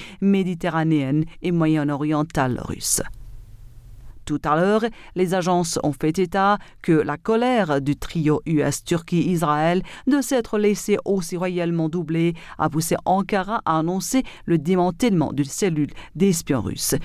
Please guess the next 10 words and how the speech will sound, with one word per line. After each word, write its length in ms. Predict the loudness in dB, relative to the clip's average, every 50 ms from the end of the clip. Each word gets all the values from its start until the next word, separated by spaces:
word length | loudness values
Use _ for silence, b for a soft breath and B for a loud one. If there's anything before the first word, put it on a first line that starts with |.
| B B B B
une 80 | 2
riposte 500 | 2 2 2 0 2 2 2 2 0 -2 -6 -8 -4
particulièrement 840 | -4 -4 -2 0 0 0 0 0 0 2 2 2 4 2 2 2 0 -4
risible 540 | -2 -2 -2 0 2 2 2 4 2 0 -2 B B B
comparée 480 | B 0 0 2 2 0 0 2 2 2
à 60 | 2
l'ampleur 540 | 2 0 -2 -2 -2 0 0 0 0 0 -2
du 120 | -4 -4
coup 340 | -6 -4 0 2 2 2 2 0
reçu. 480 | -2 0 0 2 2 2 0 0 0 -2